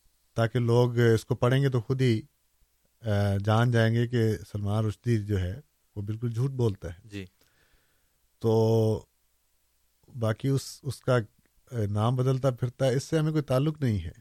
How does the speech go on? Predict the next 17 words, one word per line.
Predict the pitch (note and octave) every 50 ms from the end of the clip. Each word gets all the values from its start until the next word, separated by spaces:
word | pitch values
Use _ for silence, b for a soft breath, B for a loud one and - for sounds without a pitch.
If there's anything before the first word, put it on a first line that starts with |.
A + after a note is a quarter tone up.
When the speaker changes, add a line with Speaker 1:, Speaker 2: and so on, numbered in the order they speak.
| _ _ -
Speaker 2:
بالکل۔ | D3 D#3 - - C#3
Speaker 1:
اگر | A#2 B2 D3 D3
دنیا | B2 A2+ A#2+ B2+ C#3 D3 D#3 D#3 D3+
اس | C#3+ C3+
کو | - - C#3+
عزت | B2 A#2 B2 D3+ D3 A#2+ G#2+
دیتی | A2+ A#2 A#2 - E3 D#3
بھی | D3+ D#3+
ہے | E3+ D#3+
تو | D3
دے، | A#2+ A2 C3 D#3 - - _ _ _ _ _ _ _ _ _ _ _ _ _ _ _ _ _ _ _ _ _ _ _ _ _ _ _
تو | - C3 A#2
دنیا | A2 G2+ G#2+ C3 C#3+ D#3+ F3+ F#3+ F#3+ F3+ E3 D3 C3+ B2 A#2+ A2 -
کی | - B2 A#2
عزت | A2 A2 B2+ A2+ - G2
ہے | F#2
نا، | F#2 G#2+